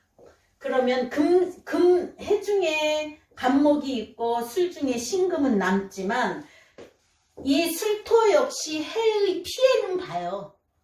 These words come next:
그래서 이제 술토가 서서히 조금씩 조금씩 무너진다. 왜요?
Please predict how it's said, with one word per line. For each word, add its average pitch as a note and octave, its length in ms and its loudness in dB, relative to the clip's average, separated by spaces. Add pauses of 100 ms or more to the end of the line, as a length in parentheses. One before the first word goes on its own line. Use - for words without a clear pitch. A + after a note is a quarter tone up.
그래서 C#4 600 0 (600)
이제 F#3 280 -6 (1000)
술토가 D4 1300 -2 (1500)
서서히 D4+ 840 -2
조금씩 C#4+ 720 0
조금씩 G#3 640 -8
무너진다. D#3+ 1000 -6 (1300)
왜요? G#3 640 2